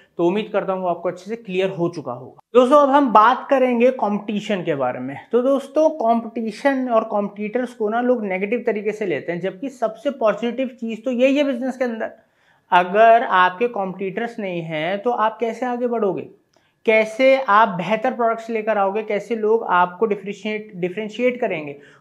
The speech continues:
और इसके अंदर एक बात का ध्यान रखना, हमेशा अपने कॉम्पिटिटर्स पे नज़र बना के रखना, क्योंकि वहाँ से आपको पता लगता है वो क्या कर रहे हैं, किस तरीके से कर रहे हैं, क्या नया लेकर आ रहे हैं,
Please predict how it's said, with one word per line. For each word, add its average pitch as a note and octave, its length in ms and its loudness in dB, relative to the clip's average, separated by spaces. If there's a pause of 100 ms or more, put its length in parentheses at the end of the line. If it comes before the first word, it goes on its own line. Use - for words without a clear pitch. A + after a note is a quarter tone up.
और A#3 140 8
इसके A3+ 320 0
अंदर C4 200 4
एक B3 120 2
बात A3+ 220 2
का A3+ 80 2
ध्यान F#3+ 300 -2
रखना, D#3+ 320 -4
हमेशा F#3 580 -4
अपने G#3 200 -4
कॉम्पिटिटर्स F3+ 560 -6
पे G#3+ 100 -8
नज़र F3 260 -4
बना D#3 200 -6
के D3 120 -6
रखना, D3 260 -8
क्योंकि G3+ 200 -8
वहाँ E3 200 -8
से F#3 120 -6
आपको F3+ 180 -8
पता F3 200 -8
लगता E3 240 -8
है F#3+ 60 -2
वो G3 80 -8
क्या D3 260 -2
कर E3 160 -6
रहे F3 220 -6
हैं, F3+ 280 -14 (300)
किस A#3+ 220 -2
तरीके A3 260 0
से G#3+ 140 -10
कर G3 140 -6
रहे F#3 220 -4
हैं, F#3 320 -14
क्या G3 180 2
नया G3 240 -4
लेकर F#3 320 -4
आ E3+ 80 2
रहे E3+ 140 -4
हैं, F3+ 280 -10